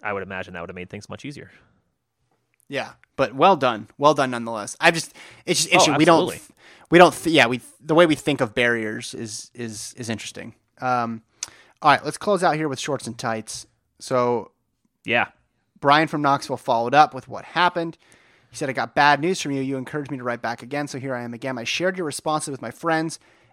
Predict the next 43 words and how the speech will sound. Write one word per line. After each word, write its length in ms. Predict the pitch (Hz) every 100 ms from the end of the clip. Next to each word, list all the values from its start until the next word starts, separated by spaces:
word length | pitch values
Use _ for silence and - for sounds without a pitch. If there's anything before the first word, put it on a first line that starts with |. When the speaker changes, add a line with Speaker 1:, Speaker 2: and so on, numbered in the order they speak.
| -
Speaker 2:
and 80 | 131
a 40 |
discussion 440 | 120 - 151 135 135
ensued. 380 | 117 - 147 135
Here 240 | 175 190
are 160 | 160 127
rankings 540 | 131 156 160 143 127
and 120 | 120
reasoning. 360 | 135 151 127 107
First 360 | - 165 170 -
guy 340 | 120 104 - _ _ _ _ _ _
showed 220 | - 143
up 100 | 131
in 60 | 117
shorts." 480 | - - 147 - -
So 140 | 147
this 160 | 151 190
was, 180 | 160 -
remember, 240 | 143 123
they 60 | 117
had 100 | 117
four 180 | 180 170
guys 200 | 151 135
that 60 |
showed 240 | 123 147 127
up, 140 | 104
sh-, 160 | - -
a 80 | 127
shorts, 440 | - 185 180 - -
a 60 |
tights, 420 | - 151 143 - - _
a 40 | -
shorts 320 | - 135 - -
over 220 | 175 180
tights, 320 | 170 147 139
and 80 | 123
a 40 |
shorts 280 | 117 131 117
under 220 | - 117 110
tights. 340 | - - - _ _ _ _ _
He 100 | -
says 280 | 120 139 113
the, 320 | 123 117 107